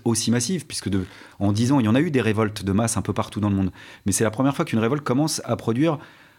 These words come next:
un, un premier effet politique qui soit pas simplement l'élection, parce que souvent on dit c'est l'élection de Boric. Non, ça a un effet probablement différé,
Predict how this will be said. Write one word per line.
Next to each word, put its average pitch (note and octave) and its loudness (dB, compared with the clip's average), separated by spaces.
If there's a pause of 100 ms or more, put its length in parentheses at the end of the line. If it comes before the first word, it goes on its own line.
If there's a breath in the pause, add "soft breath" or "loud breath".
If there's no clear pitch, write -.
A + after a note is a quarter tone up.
(500 loud breath)
un, A2+ -4
un A#2+ 2
premier D3 2
effet C3 2
politique B2 -2
qui - -4
soit A2+ 0
pas D#3 2
simplement C3+ 2
l'élection, B2+ 2
parce G2+ -2
que G#2+ 0
souvent C3 0
on C3+ 4
dit C#3 2
c'est - -2
l'élection A2 2
de A2 4
Boric. A2 0
Non, C3 4
ça - -4
a F2+ 2
un F2+ 2
effet G2 0
probablement G2+ 2
différé, C#3 0